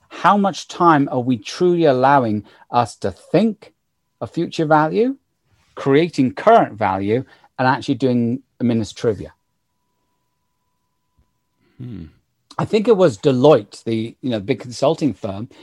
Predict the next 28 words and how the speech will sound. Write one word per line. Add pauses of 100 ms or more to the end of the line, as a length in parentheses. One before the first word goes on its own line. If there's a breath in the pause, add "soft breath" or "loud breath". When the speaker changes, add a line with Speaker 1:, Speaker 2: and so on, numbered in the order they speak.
(380 loud breath)
Speaker 1:
that
realized,
and
this
is
an
example
of
this, (420 soft breath)
that
they
were
spending (240)
a
fortune, (560)
I
don't,
I
can't
remember
the
exact
number,
hundreds
of
millions
of
dollars